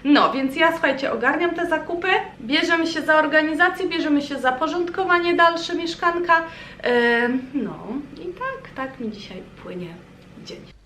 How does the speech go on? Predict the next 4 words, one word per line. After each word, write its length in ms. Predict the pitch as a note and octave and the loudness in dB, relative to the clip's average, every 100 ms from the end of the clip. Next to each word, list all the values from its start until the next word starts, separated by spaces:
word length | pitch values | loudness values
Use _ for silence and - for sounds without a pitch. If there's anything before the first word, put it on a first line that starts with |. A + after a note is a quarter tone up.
| A#3 | -6
Jeżeli 380 | G#3+ G#3 G#3 | 0 4 6
jesteście, 760 | G3+ G#3 A3+ G#3+ - G#3 G3+ G3+ | 4 4 2 0 4 6 6 6
e, 400 | G3+ G3 G3 G3 - | 6 8 8 6 6
roślinocholikami, 1700 | G#3 G#3+ - A#3 A3+ A3 G3+ G3+ G3+ A3 A3 G#3+ - G3+ G3 F#3+ | 4 4 2 4 6 8 10 8 6 4 4 4 4 4 4 2